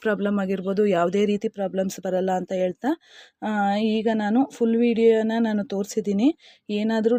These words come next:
ಡೌಟ್ಸ್ ಇದ್ದರೆ ಕಾಮೆಂಟ್ ಬಾಕ್ಸಲ್ಲಿ ತಿಳಿಸಿ. ಆದಷ್ಟು ನಮ್ಮ ಚಾನಲನ್ನು ಸಬ್ಸ್ಕ್ರೈಬ್ ಮಾಡಿ, ಸಪೋರ್ಟ್ ಮಾಡಿ. ಇದ್ರ, ಆ, ವಿಡಿಯೋನ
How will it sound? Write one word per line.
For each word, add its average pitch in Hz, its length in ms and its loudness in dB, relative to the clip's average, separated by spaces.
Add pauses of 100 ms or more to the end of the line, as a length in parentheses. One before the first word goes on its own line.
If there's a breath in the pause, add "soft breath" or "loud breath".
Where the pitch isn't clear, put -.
ಡೌಟ್ಸ್ 196 280 0
ಇದ್ದರೆ 226 200 2
ಕಾಮೆಂಟ್ 196 300 -4
ಬಾಕ್ಸಲ್ಲಿ 208 380 -4
ತಿಳಿಸಿ. 196 320 -2 (420 soft breath)
ಆದಷ್ಟು 208 440 -2
ನಮ್ಮ 208 220 -2
ಚಾನಲನ್ನು 202 500 -2
ಸಬ್ಸ್ಕ್ರೈಬ್ 196 440 -6
ಮಾಡಿ, 202 200 -2
ಸಪೋರ್ಟ್ 190 380 -8
ಮಾಡಿ. 202 160 2 (460 soft breath)
ಇದ್ರ, 202 180 2 (440)
ಆ, 208 40 0 (260)
ವಿಡಿಯೋನ 214 640 2